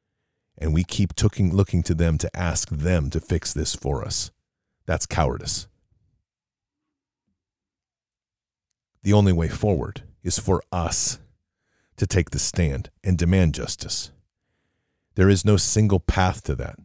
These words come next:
There is a mindset to that. And it begins locally,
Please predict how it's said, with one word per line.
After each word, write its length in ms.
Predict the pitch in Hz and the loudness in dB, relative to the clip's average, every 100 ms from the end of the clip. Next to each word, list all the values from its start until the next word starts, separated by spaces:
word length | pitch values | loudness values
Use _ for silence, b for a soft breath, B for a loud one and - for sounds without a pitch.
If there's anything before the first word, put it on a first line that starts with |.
| _ _ | _ _
There 120 | 85 | -2
is 140 | 85 85 | 0 2
a 20 | |
mindset 840 | 80 80 90 85 - 69 - - _ | 2 4 4 2 2 -4 -8 -14 _
to 100 | - | -10
that. 300 | 65 - - _ _ _ _ _ _ _ _ _ _ _ _ _ _ _ _ - | -10 -10 -18 _ _ _ _ _ _ _ _ _ _ _ _ _ _ _ _ -4
And 140 | 90 | 0
it 80 | 82 | 2
begins 480 | 87 82 98 92 - | 0 4 4 4 0
locally, 800 | 76 82 92 92 107 107 113 120 | -6 -2 0 0 0 0 0 -2